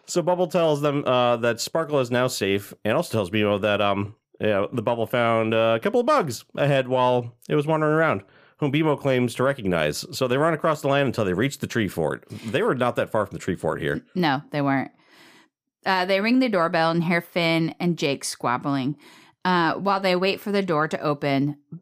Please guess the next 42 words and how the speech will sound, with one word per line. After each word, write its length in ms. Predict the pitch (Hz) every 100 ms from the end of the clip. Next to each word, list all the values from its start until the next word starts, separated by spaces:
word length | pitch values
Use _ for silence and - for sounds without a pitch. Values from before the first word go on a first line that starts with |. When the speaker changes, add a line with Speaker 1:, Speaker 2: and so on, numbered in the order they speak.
| -
Speaker 2:
Bubble 500 | 180 196 185 190 - -
proposes 560 | 190 175 190 185 190 -
to 100 | 185
Beemo. 480 | 127 113 110 127 - _
Shortly 440 | - 214 202 214
after, 460 | 180 147 - 160 156
Beemo 560 | 160 151 151 147 143 - -
happily 520 | - 220 220 185 160
accepts. 520 | 143 - 131 123 - - 170
Jake 280 | 180 170 -
opens 420 | 185 185 202 196
the 100 | 180
door 220 | 147 143
and 200 | - 156
playfully 500 | - 160 165 185 170
pops 480 | - - - - -
Be-, 300 | - 135 - 160
Bubble. 420 | 160 151 78 135 - - -
Speaker 1:
Uh. 540 | 180 196 190 190 175 170 _
Speaker 2:
Yeah, 340 | - 170 139
that 180 | - 175
was 140 | 175 170
heartbreaking. 800 | - 175 - 143 139 135 135 151 - - - _
Um, 320 | 170 170 156 156 -
Beemo 360 | 185 208 214 196
starts 260 | 202 180 -
to 60 | 170
grieve 300 | 190 220 233
for 140 | 196
Bubble's 360 | 170 151 151 143
loss, 420 | 120 123 156 -
which 280 | 156 - -
Finn 160 | 175
and 140 | 165 151
Jake 240 | 147 139
mistake 440 | 156 143 170 160
for 240 | - 156 -
acting 400 | 165 - 165 156
and 120 | 143
laughing 420 | 143 160 - 135
at 160 | 123 117
it. 200 | 139 165